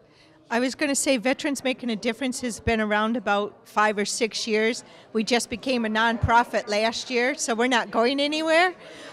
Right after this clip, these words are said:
And there's always gonna be veterans to help, so we're gonna grow and grow. We have grown in the last six years, so we're gonna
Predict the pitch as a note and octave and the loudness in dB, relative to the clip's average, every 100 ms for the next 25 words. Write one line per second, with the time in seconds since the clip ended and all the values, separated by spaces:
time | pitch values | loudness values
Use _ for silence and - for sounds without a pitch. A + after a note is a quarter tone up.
0 | - - D4+ D#4+ D#4 D4+ E4 E4 F4 C4+ | -8 4 6 8 8 6 6 8 6 4
1 | E4+ D#4 D4+ C#4+ G#3 B3+ - D4+ C#4 - | 0 0 0 0 2 2 2 -4 -4 -2
2 | C#4+ A#3+ A#3+ D4 - - B3 A#3 A#3+ B3 | -2 4 4 4 0 -2 2 2 2 2
3 | B3+ A#3 G#3+ G3 G#3 A#3+ B3+ B3+ A#3 G#3+ | 2 2 2 0 2 6 6 4 2 0
4 | A3+ A#3+ C4 D4 - - A#3+ B3+ A3+ F#3+ | 4 4 4 0 -6 -10 -6 0 0 0
5 | A#3 B3 B3 A3+ A3 A#3 A#3+ - B3+ - | 0 2 0 -2 -2 -2 -2 -6 -6 -4
6 | B3+ C4 C4 - A3+ A#3 B3+ A#3+ | 0 2 0 0 2 4 4 4